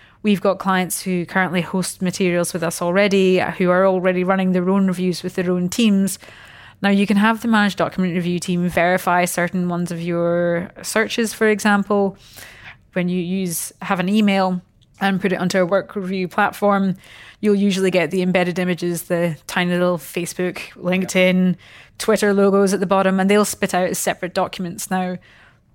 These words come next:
those embedded images won't have any relevance value, which is not attributable to that email itself. So it's relatively safe to just say anything that's an embedded image,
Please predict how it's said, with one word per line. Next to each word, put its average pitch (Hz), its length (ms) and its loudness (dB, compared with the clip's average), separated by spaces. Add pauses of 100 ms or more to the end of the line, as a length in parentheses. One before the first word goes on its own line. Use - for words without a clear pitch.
(240)
those 233 440 2
embedded 185 400 2
images 180 460 -2
won't 185 220 -2
have 175 200 -2
any 175 300 0
relevance 196 560 0
value, 180 680 0 (140)
which 185 320 -4
is 180 100 -4
not 190 220 0
attributable 175 540 -6
to - 120 -12
that 165 320 -2 (160)
email 180 300 0
itself. - 560 -4 (720)
So 196 280 2
it's 180 220 0
relatively 262 800 2
safe 208 520 0 (100)
to 202 280 2
just 190 240 -2
say 180 180 2
anything 226 340 2
that's - 180 -4
an 185 80 2
embedded 175 340 2
image, 180 400 0